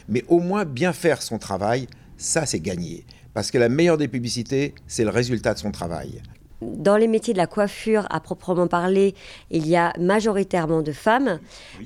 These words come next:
Speaker 2: Euh, est-ce que ça a été une difficulté pour vous d'évoluer dans ce secteur ?
Speaker 1: Non, ça n'a pas été une difficulté, parce qu'à l'époque à laquelle moi j'ai commencé, il y avait beaucoup d'hommes, mais je reconnais aujourd'hui,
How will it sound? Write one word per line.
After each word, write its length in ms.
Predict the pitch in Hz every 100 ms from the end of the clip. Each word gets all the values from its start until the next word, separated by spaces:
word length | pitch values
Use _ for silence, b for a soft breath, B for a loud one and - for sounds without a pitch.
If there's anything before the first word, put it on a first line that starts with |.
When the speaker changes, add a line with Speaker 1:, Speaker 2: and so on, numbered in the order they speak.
| 185
Speaker 2:
Euh, 460 | 180 180 180 170 -
est-ce 160 | 208
que 120 | - 269
ça 140 | 233
a 20 |
été 440 | 196 196 233 247 -
une 160 | 202
difficulté 640 | 180 208 240 - 190 -
pour 220 | 214 190 170
vous 200 | 175 226
d'évoluer 380 | 202 180 180
dans 140 | 208 185
ce 80 | -
secteur ? 500 | 180 - 156 156 - - - - - B B B B B B B B B
Speaker 1:
Non, 260 | 120 165 139
ça 160 | - 104
n'a 100 | 101
pas 120 | 143
été 200 | 135 135
une 80 | 117
difficulté, 720 | 95 98 98 87 151 180 208
parce 240 | - 95
qu'à 100 | -
l'époque 340 | 92 92 117 98
à 40 |
laquelle 340 | 90 - 107
moi 320 | 90 104 151 120
j'ai 140 | 95
commencé, 720 | - 92 90 - 104 92 - -
il 140 | - 87
y 80 | 92
avait 160 | 82
beaucoup 280 | 82 87 101
d'hommes, 340 | 98 156 190 -
mais 140 | 95 95
je 100 | 101
reconnais 400 | 113 165 139 127
aujourd'hui, 640 | 117 104 95 92 117 101